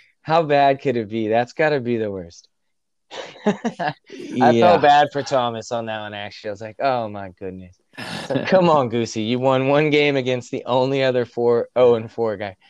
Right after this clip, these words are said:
Speaker 1: And, uh, you won by, like, two points. And,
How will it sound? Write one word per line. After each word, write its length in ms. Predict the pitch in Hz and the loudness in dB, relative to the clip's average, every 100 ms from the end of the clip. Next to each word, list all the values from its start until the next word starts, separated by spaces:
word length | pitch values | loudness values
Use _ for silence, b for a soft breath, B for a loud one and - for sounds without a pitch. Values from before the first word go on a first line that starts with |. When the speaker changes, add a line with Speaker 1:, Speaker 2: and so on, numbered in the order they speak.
| b b b - | b b b -4
Speaker 1:
And, 240 | 123 113 | -4 0
uh, 340 | 110 101 90 90 _ _ _ _ _ _ _ _ _ _ - | 0 2 0 -4 _ _ _ _ _ _ _ _ _ _ -4
you 140 | 135 | 0
won 220 | 139 139 | 2 4
by, 120 | 135 | 4
like, 200 | 127 120 | 4 2
two 140 | - 127 | -2 -8
points. 460 | - 120 107 - - | -6 -6 -8 -16 -8
And, 420 | 131 131 127 117 | -4 -4 -6 -12